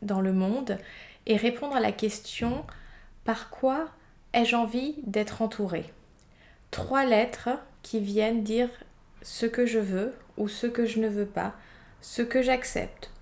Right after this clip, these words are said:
ou n'accepte pas. Parce qu'il est là le point qui grippe, le non dans le rapport à l'autre. C'est ce point-là qui nous fait souvent souffrir le plus.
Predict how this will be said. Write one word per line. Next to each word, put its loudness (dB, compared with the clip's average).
ou 2
n'accepte -2
pas. -8
Parce 2
qu'il -2
est 8
là 6
le 2
point -4
qui -6
grippe, -6
le 4
non 4
dans 2
le 2
rapport 0
à 0
l'autre. -8
C'est -2
ce -2
point-là 0
qui -2
nous 4
fait -2
souvent -2
souffrir -4
le -2
plus. -10